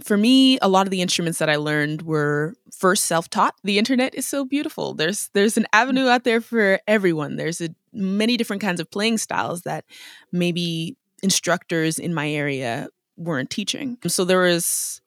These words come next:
a lot of, like, classical upright bass, but there wasn't a lot in terms of, like, jazz and bluegrass and blues styles. But as I got older, there were more opportunities to study those sorts of things. For the upright bass, I was really fortunate that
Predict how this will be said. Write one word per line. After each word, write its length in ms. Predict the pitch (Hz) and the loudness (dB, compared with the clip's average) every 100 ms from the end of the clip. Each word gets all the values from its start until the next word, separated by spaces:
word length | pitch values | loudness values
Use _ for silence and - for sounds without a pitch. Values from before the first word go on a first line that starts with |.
| _ - | _ -2
a 60 | |
lot 240 | 202 185 185 | 4 6 4
of, 140 | 165 | 0
like, 320 | 151 131 - - | -2 -4 -10 -10
classical 460 | - - 233 226 | -8 -6 -4 -2
upright 320 | 233 247 254 | 0 0 -2
bass, 240 | 254 302 330 | -2 -4 -4
but 160 | - 180 | -6 -4
there 100 | 180 | -2
wasn't 260 | 196 196 | 0 0
a 20 | 170 | 0
lot 400 | 156 151 151 - | 2 2 0 -2
in 140 | 165 | -8
terms 320 | 175 151 156 | -4 -4 -4
of, 100 | 160 | -10
like, 220 | - - | -14 -12
jazz 600 | - 165 151 - - - - | -6 -4 -4 -6 -12 -14 -14
and 160 | - - | -14 -14
bluegrass 680 | 170 180 180 151 120 - - 101 | -4 0 2 2 -2 -2 -6 -6
and 260 | 127 - | -8 -8
blues 260 | 196 175 180 | -4 -2 -2
styles. 500 | - 110 78 82 - - | -2 -2 -4 -6 -2 4
But 240 | 208 208 202 _ | 4 4 -2 _
as 220 | 208 208 208 | 2 4 2
I 80 | |
got 160 | 185 185 | 2 2
older, 300 | 277 339 269 | 2 2 0
there 220 | 220 220 | 0 0
were 120 | 220 | 2
more 220 | 214 202 202 | 2 2 2
opportunities 800 | 202 208 - 196 175 170 175 - | 2 2 0 -2 -2 -2 -4 -4
to 100 | 185 | -4
study 300 | - 277 262 | -2 0 -2
those 200 | 139 - | -4 -6
sorts 220 | 101 - | -8 -10
of 80 | - | -14
things. 360 | 95 - - - | -10 -10 -12 -12
For 960 | - - 233 233 247 240 233 233 240 - | -14 -2 2 4 4 4 2 2 -2 -4
the 140 | 196 190 | 2 2
upright 320 | 185 170 185 | 4 2 4
bass, 480 | 202 170 196 - - - | 2 2 0 -2 -4 0
I 120 | 175 | 0
was 180 | 180 185 | 0 0
really 240 | 233 262 | 0 0
fortunate 580 | - 160 - 165 156 - 160 | 0 -2 0 -2 -2 -4 -6
that 760 | 160 165 156 147 - - | 0 2 2 -2 -8 -10